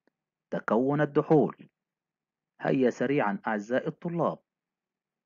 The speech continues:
من سيذكر الإجابة؟ أحسنتم، تكون الدحول بسبب تسرب مياه الأمطار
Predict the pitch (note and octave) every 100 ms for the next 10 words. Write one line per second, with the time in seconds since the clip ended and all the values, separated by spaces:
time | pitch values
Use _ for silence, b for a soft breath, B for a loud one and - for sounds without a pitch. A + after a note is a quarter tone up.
0 | _ C#3+ F3 B2 - B2 C#3 - C#3+ C#3
1 | A#2+ A#2 A2+ G#2+ G2 _ - G#2+ - E3+
2 | F#3 - G2+ D#2 _ _ _ _ _ _
3 | _ _ _ _ _ _ _ - - B2+
4 | D#3+ D#3 C3+ B2+ - F#3 A#3+ - _ _
5 | _ _ _ _ _ _ _ _ F#2+ -
6 | D3 F#2+ - _ _ _ _ _ _ _
7 | _ F#2 - D#3 F3 A#2+ G#2 G#2 G#2+ A2+
8 | D3 C#3 C3 - A2+ A2 - A2+ A#2 A2+